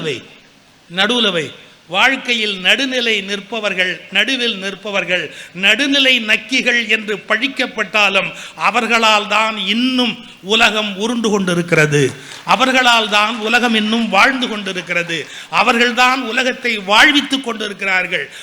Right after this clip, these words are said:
அதனால் தான் நடுநிலை நின்ற கம்பன் மிதவாதியாக இந்த செய்திகளை உலகத்துக்கு வைக்கிறான். அது எந்த குழப்பத்தையும் ஏற்படுத்தாது. உண்மையில் மிதவாதிகள் தான்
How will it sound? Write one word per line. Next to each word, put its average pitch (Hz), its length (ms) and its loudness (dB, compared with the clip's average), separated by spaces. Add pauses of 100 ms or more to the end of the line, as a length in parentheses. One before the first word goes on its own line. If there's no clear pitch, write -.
அதனால் 220 480 2
தான் 190 300 2 (200)
நடுநிலை 226 640 0
நின்ற 196 420 -4
கம்பன் 190 460 -2 (320)
மிதவாதியாக 196 1080 0 (200)
இந்த 202 240 -6
செய்திகளை 226 580 0
உலகத்துக்கு 185 640 -4
வைக்கிறான். 170 500 -2 (260)
அது 175 260 -4
எந்த 233 440 -4
குழப்பத்தையும் 233 720 -4
ஏற்படுத்தாது. 180 920 -4 (260)
உண்மையில் 208 720 -2
மிதவாதிகள் 202 760 -2
தான் 180 300 0